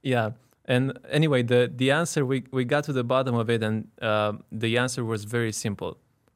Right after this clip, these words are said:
Um, and it was, like, two words. And those two words were, "Think bigger."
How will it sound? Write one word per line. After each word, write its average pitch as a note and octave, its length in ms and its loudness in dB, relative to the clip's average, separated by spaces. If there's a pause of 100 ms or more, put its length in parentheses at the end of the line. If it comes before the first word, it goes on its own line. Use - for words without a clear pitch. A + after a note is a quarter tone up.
(220)
Um, G2+ 340 -2
and A2 140 -4
it G#2+ 60 -2
was, G#2+ 200 -2
like, G#2 220 -6
two B2 140 -6
words. G#2 400 -4 (420)
And G#2+ 240 -4
those B2+ 220 -2
two B2 100 -4
words A#2 220 -2
were, G#2+ 340 -4 (300)
"Think G#2 340 -2
bigger." - 380 -8